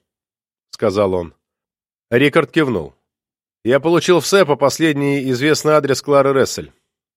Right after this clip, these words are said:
Оперативники уже там, но пока она не появлялась у своего жилища», — сообщил он и направился к двери, но по пути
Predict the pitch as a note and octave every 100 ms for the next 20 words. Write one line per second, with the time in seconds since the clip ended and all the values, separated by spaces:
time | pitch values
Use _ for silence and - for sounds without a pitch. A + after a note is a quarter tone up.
0 | _ G2+ C3 C3+ D#3 D3+ F3 D3+ C3 D#3
1 | G3 E3 F#2+ G#2 A#2 G#2 A2 - C#3+ B2+
2 | C3 C3 C3 B2+ C#3 D#3 E3+ A2+ - F2+
3 | G2 G2 F2+ F#2 F2+ D#2+ - - _ _
4 | _ _ _ _ _ _ _ - A#2+ -
5 | F#3+ E3 A#2+ A#2 A2+ C3 C3 A2+ B2 A2
6 | D#3+ D#3+ G#2+ B2 B2 - - _ _ -
7 | B2+ D3 - D#3+ C#3+